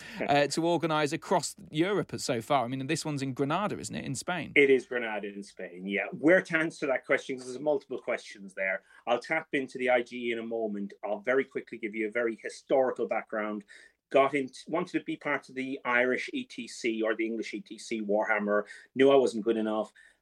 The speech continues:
Speaker 1: Got introduced into, uh, Middle-earth, and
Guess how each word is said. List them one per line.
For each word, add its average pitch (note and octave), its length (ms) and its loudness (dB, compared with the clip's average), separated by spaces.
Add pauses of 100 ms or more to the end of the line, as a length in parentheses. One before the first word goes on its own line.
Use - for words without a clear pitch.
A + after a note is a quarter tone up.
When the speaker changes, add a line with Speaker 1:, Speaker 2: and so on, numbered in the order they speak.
(260)
Speaker 1:
Got C#3 200 6
introduced B2 600 -2 (100)
into, A2 920 0 (100)
uh, A2 320 2
Middle-earth, G#2+ 560 -4 (320)
and G#2+ 360 -2